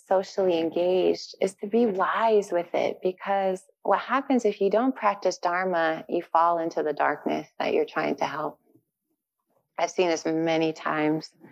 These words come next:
right? I've seen a lot of people out there on the front lines full of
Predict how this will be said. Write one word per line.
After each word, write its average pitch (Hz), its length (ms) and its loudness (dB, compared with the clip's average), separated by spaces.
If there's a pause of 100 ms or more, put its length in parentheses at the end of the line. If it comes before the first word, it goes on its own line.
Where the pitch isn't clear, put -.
(500)
right? 160 260 0
I've 160 140 0
seen 175 140 -6
a 160 60 -2
lot 160 220 6
of 160 60 -4
people 165 260 2
out 156 240 4
there 160 100 0
on 151 120 2
the 151 80 2
front 151 320 -2
lines 147 460 0 (120)
full 160 220 2
of 151 220 0